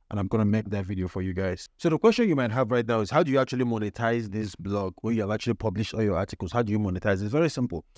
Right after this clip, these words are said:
Now, if you click on the last link in my video description, it's gonna bring you right here. And you see where Google actually explicitly lists, um, eligibility requirements for AdSense. You know,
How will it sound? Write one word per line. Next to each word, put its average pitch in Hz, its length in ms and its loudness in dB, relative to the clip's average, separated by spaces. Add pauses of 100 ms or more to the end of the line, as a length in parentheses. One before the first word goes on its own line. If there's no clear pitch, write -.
(120)
Now, 139 80 4
if 131 140 2
you 139 60 2
click 247 280 2
on 123 140 0
the 110 100 2
last 131 300 2
link 123 200 2
in 117 40 -4
my 101 80 0
video 110 140 0
description, 107 380 -2
it's 92 100 0
gonna 135 160 2
bring 117 180 2
you 110 100 2
right 98 200 0
here. 95 180 -6 (220)
And 120 120 0
you 117 60 0
see - 140 -2
where 143 160 4
Google 127 320 0
actually 131 440 0
explicitly 143 1000 -2 (280)
lists, - 480 -2
um, 104 480 0
eligibility 110 580 2
requirements 110 640 0
for 101 120 0
AdSense. 98 600 -2 (240)
You 131 80 0
know, 101 180 -2